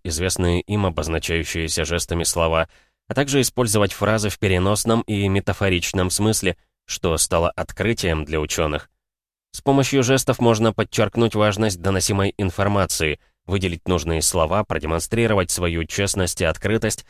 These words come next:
а главное, минуя сознание, заложить нужные вам эмоции и чувства в бессознательное другого человека.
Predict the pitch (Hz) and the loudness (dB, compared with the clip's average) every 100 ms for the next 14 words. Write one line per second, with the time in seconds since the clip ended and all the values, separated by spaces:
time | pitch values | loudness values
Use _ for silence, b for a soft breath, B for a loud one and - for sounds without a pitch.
0 | b b 95 98 98 120 127 135 143 - | b b -2 0 4 4 4 4 2 0
1 | - 107 113 107 98 101 87 107 113 123 | -2 2 4 4 4 2 2 2 2 2
2 | 131 - 87 98 98 113 - 104 95 98 | 0 -2 -2 2 2 0 0 0 2 2
3 | 92 92 95 - 90 107 - - 92 92 | 2 2 0 0 0 0 -2 -2 -2 -2
4 | 90 82 - - 117 - 110 - _ _ | -4 -8 -6 -6 -4 0 -2 -2 _ _
5 | 85 82 82 101 - 101 82 101 107 117 | -8 -6 -4 -2 0 0 2 0 2 2
6 | 113 110 95 87 82 78 - 85 82 87 | 2 2 2 0 0 0 0 2 2 2
7 | 69 - | -2 -6